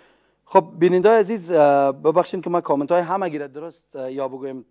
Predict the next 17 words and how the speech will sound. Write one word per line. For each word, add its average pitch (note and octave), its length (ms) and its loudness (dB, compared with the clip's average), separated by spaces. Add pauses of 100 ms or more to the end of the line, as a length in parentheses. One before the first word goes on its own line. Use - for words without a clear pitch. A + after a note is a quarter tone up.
(140)
مکمل C3 600 -10
خوانده D3+ 320 -10
نمیشه، F#3 380 -10
چون D3 200 -16
نام C3+ 180 -16
خدا D#3 220 -18
کامنت D3+ 360 -18
زیاد E3 360 -12
است. G#3 260 -12 (520)
یک، D3+ 340 -4 (1300)
یک D3 220 -8
بار D3 180 -10
دیگه C#3 220 -12
هم F3 160 -10
براتان D#3+ 460 -14
از، B2 340 -18
اه، A2+ 300 -16